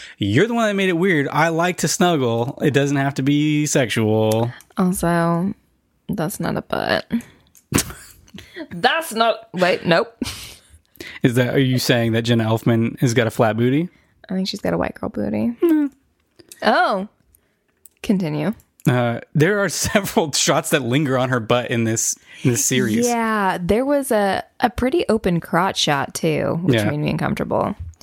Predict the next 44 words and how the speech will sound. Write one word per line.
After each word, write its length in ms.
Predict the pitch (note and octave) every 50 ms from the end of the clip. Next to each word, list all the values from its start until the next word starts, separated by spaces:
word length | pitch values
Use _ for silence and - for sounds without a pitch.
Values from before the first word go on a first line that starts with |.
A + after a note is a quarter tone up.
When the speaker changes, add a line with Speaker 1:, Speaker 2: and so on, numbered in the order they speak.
| - - _ _ -
Speaker 1:
Anyway, 320 | G3 F#3 C3 A#2 A2+ A2+
so 180 | - - B2+ B2
sh-, 80 | -
they, 220 | - C3+ B2+ C#3 D3+
they 160 | D#3 D3 D#3
start 180 | - D#3 D3
having 300 | D#3 C#3 C3+ C3 C3+ C3
a 60 | B2 A2+
conversation, 840 | - B2 A2+ A2 A2 A2 - D3 C#3 C3 B2+ - C3+ B2+ B2+ B2+ B2 - - - - - -
and 200 | - C3+ A#2 A2+
basically, 920 | A#2+ D3+ D#3 D#3 - - D3+ B2+ - C3+ C3+ C3 B2+ B2 B2 A#2+ A#2 A2+ - - - - - -
m-, 180 | C#3 C#3 C#3 - - D#3 -
first 260 | - E3 D#3+ D3 -
Mary 280 | C#3 C3 B2 B2 A#2+ A#2+
is 100 | A#2 A2+
being 300 | A2+ B2 A#2+ A#2+ A#2 A2
defensive, 500 | A#2 - - B2+ B2 A#2+ - B2+ A#2+ A2+
like, 220 | A2 A2 A2+ -
"Hey, 260 | - B2+ A#2+ A#2 A#2
don't, 400 | A2 G#2+ A#2+ A#2+ A#2 A2+ A2+ - - _ _ -
don't 220 | - A#2+ A#2 A2
do 160 | G#2+ D3+ F3 F3+
this. 260 | E3+ E3 D#3+ D3 -
We, 160 | C3 B2+ C#3
we 180 | C3+ C#3 B2+ B2
don't 120 | A#2 A#2
wanna 160 | A2+ A2+ A2+ G#2+
be 120 | A#2 D#3
with 100 | D#3 C#3+
this 140 | C#3+ D3 C#3
guy." 300 | - D3 C3+ C3+ C3 B2+
And 200 | B2 - B2+ A#2+
then 60 | A#2
she's 180 | A2 - - A2
like, 120 | A2+ A#2
"No, 180 | B2 C3+ D3 D3
I 80 | B2 A#2+
do 320 | A2+ A2 B2 D3 E3 F3+
wanna 220 | E3+ D3+ C#3 B2
be 120 | A2+ A#2+ A2+
with 120 | A2+ G#2+
this 180 | - A2+ A2 -
guy." 280 | - A#2 A#2 A2+ A2 A2
And 80 | A2